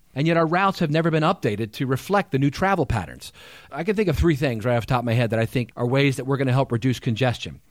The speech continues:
One is we have seven hundred fifty buses in our fleet, and we run about five hundred sixty and five hundred seventy-five buses at peak periods of the day.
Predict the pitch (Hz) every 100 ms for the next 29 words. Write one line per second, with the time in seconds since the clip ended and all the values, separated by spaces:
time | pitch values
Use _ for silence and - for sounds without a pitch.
0 | - 120 233 330 127 135 147 - 151 196
1 | 180 151 120 120 - 196 180 160 175 -
2 | 123 139 135 123 117 113 117 90 - -
3 | 120 127 123 135 131 120 120 117 - 127
4 | 127 110 127 - 120 113 117 107 120 107
5 | 104 110 95 110 - 104 104 127 117 -
6 | 107 101 - - 104 104 123 107